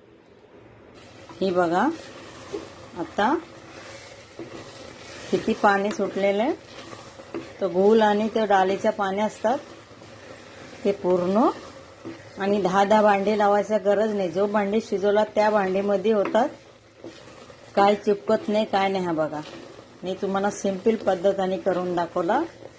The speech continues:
आधी शिजून घेतला, गूळ टाकला, दोन अख्खी एलची टाकले आणि आता ही झाली. आता मी काय करणार,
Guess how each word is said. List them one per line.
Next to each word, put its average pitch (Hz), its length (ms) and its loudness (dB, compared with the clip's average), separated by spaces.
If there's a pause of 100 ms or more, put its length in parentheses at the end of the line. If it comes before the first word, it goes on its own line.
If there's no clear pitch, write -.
(120)
आधी 170 220 -2
शिजून 196 380 -2
घेतला, 190 440 2
गूळ 190 220 2
टाकला, 185 340 0 (560)
दोन 190 200 2
अख्खी 175 360 -2
एलची 190 300 0
टाकले 196 420 0 (1000)
आणि 185 200 0
आता 180 360 2 (800)
ही 220 100 2
झाली. 196 380 2 (1600)
आता 202 240 2
मी 220 120 2
काय 226 200 4
करणार, 226 400 0